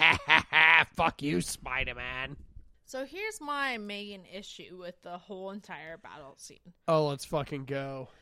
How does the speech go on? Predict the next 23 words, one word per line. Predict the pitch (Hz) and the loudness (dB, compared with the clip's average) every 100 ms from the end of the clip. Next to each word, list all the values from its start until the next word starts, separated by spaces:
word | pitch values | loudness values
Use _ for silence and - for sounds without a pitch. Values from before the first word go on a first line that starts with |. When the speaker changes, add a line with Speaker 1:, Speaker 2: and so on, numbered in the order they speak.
| - | -16
Speaker 2:
So, | 220 - 277 262 254 254 240 208 - | -8 2 6 8 8 6 4 0 -6
as | 202 220 262 285 277 226 | -2 4 8 8 6 0
a | 220 | -6
Twilight | - 285 330 190 175 | 4 6 6 4 -2
fan, | 190 165 175 185 185 | -8 -8 -8 -12 -12
I | 196 208 196 196 196 190 190 185 - _ - | -10 -8 -6 -6 -6 -6 -8 -12 -18 _ -6
am | 226 262 | -2 0
a | 262 | 0
Twilight | - 233 233 190 | 0 0 2 0
<laughs> | - - | -4 -2
fan. | 285 269 330 - 294 - 240 - _ - - - | 2 2 0 -2 -2 0 -4 -6 _ -20 -20 -8
Um, | 233 233 214 196 190 - | -4 -2 -4 -8 -12 -14
but | 208 214 185 170 _ _ | -10 -8 -8 -10 _ _
the | 196 233 233 240 233 226 214 | -16 -12 -10 -10 -10 -10 -10
main | 208 220 269 311 | -6 -4 -4 -6
issue | 202 226 - 220 180 | -8 -10 -10 -10 -8
that | 175 185 | -8 -8
I | 185 | -10
find | - 170 190 262 269 185 | -12 -12 -10 -8 -10 -12
with | 175 - | -16 -16
all | 147 233 | -14 -10
this | 247 | -12
shit | - 240 - | -10 -12 -12